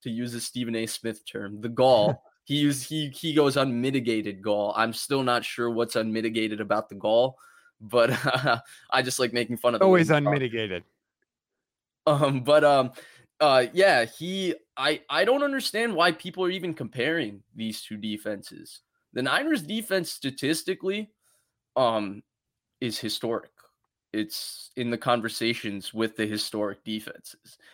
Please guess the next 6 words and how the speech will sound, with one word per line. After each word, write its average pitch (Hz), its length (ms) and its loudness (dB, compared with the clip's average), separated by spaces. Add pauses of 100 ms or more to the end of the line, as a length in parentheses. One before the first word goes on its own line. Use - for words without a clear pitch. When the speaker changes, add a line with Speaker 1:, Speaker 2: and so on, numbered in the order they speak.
(120)
Speaker 1:
And 127 360 2 (380)
I 147 200 4
don't 247 220 6
remember, 208 680 4 (100)
other 214 240 4
than 233 400 0